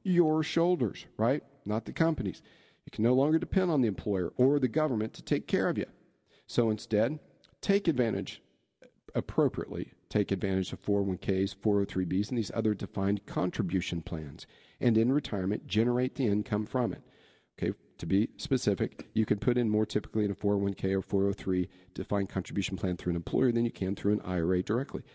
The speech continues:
However, we generally only recommend you contribute as much as the company's willing to match. Put the rest in either after tax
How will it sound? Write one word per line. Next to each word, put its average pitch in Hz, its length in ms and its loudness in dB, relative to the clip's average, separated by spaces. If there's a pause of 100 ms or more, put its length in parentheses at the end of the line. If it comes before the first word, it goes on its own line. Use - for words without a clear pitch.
(120)
However, 110 400 0 (340)
we 123 300 2 (160)
generally 113 380 2
only 110 200 2
recommend 104 460 0
you 98 140 0 (160)
contribute 104 500 0
as 98 160 -2
much 98 240 -2
as 117 80 -4
the - 100 -12
company's - 380 -4
willing 98 220 2
to 110 80 -2
match. 123 420 -2 (460)
Put 117 160 0
the 95 100 -2
rest 123 420 0
in 92 360 0
either 98 200 2
after 107 300 -2
tax 107 460 -2